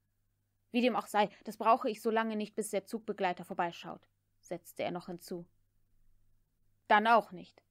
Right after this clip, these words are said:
sagte ich, nahm die Tasche und warf sie mit aller Kraft aus dem Fenster. "Nun wirst du keine Mary Jane mehr aus dir machen. Wenn nur diese Verkleidung deine Inhaftierung verhindert hat, na,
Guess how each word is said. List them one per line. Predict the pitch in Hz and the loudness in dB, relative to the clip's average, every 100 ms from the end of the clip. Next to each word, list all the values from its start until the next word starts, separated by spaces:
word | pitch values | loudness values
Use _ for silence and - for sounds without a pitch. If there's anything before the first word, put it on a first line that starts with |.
| _ _ | _ _
sagte | - 175 - | -8 -8 -8
ich, | 185 180 - _ _ _ 220 | -10 -10 -14 _ _ _ -2
nahm | 220 208 | 0 0
die | 208 | -4
Tasche | 208 214 - 254 | -4 -6 -4 -8
und | 262 220 | -6 -2
warf | 214 214 | -2 -2
sie | 233 | -8
mit | 208 - | -8 -2
aller | 254 262 | -2 -2
Kraft | - 202 - 202 | -6 -10 -10 -14
aus | 190 | -12
dem | 208 | -10
Fenster. | 208 185 - - - _ _ _ _ _ _ _ | -6 -8 -8 -18 -20 _ _ _ _ _ _ _
"Nun | 254 247 233 | 0 2 2
wirst | 233 | -2
du | 233 | -4
keine | 247 233 | -2 -2
Mary | 190 180 185 185 | 0 2 0 2
Jane | 208 196 | 0 2
mehr | 180 175 | 0 -2
aus | - | -4
dir | 190 | -6
machen. | 180 175 175 _ _ _ | -6 -8 -14 _ _ _
Wenn | - | -6
nur | 202 220 | 0 0
diese | 208 190 | 0 -4
Verkleidung | 185 - 233 226 214 | -6 2 4 4 2
deine | 208 202 196 | 0 0 -2
Inhaftierung | 202 208 - 226 226 208 202 | -4 -6 -8 -4 -2 -2 -4
verhindert | 202 220 214 202 | -4 -2 -2 -2
hat, | 208 202 _ _ _ | -4 -4 _ _ _
na, | - | -12